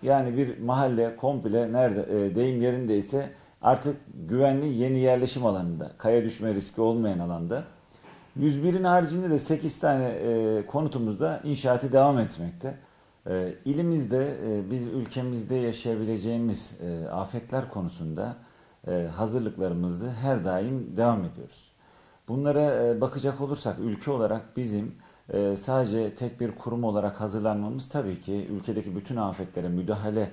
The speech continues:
anlamında, e, yeterli olmayacağını bildiğimiz için, e, burada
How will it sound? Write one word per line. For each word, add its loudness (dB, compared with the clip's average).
anlamında, 0
e, 2
yeterli 2
olmayacağını -2
bildiğimiz -2
için, -6
e, 0
burada 2